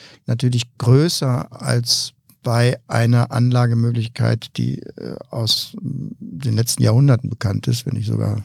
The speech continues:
noch, noch viel weiter zurück, wie Gold. Und dessen muss man sich immer bewusst sein, dass eben diese Preisveränderungen bei Bitcoin eben stärker sind.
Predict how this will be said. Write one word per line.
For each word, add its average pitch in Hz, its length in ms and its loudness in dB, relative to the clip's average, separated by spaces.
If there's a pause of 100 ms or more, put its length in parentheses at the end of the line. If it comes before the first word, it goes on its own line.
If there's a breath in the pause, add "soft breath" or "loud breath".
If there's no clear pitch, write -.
noch, - 240 -4 (180)
noch - 260 -2
viel 110 240 -2
weiter 117 280 0
zurück, 107 220 -4
wie 107 80 -2
Gold. 120 360 4 (840 loud breath)
Und 117 140 4
dessen 117 200 8
muss 127 160 2
man 120 120 0
sich 117 160 -4
immer 120 220 2
bewusst 131 400 0
sein, - 220 -8
dass - 240 -10
eben - 260 -6 (140)
diese 110 240 -4
Preisveränderungen - 1900 0
bei 62 160 -4
Bitcoin 120 540 -4
eben 107 260 -8
stärker 117 400 -2
sind. 143 400 0